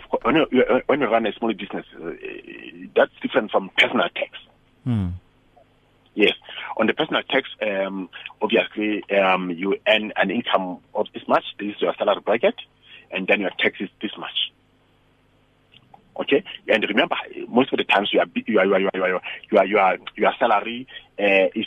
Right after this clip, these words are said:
Speaker 1: fixed.
Speaker 2: Yeah.
Speaker 1: If you earn, if, if you earn commission, it will still be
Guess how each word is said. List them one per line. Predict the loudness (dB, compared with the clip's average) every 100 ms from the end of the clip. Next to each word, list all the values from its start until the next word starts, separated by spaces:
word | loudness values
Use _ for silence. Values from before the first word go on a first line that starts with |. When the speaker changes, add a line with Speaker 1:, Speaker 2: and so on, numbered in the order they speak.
| -4
Speaker 1:
fixed. | -6 -6 -10 -18 -20 _ _ _ _ _ _
Speaker 2:
Yeah. | -2 0 0 -4 _ _
Speaker 1:
If | 2
you | 4 4
earn, | 2 0
if, | -2 -2
if | 0
you | 0 2
earn | -2
commission, | -2 -2 0 0 0 -4 -4
it | -2
will | -2 -2
still | -4 0
be | 2 2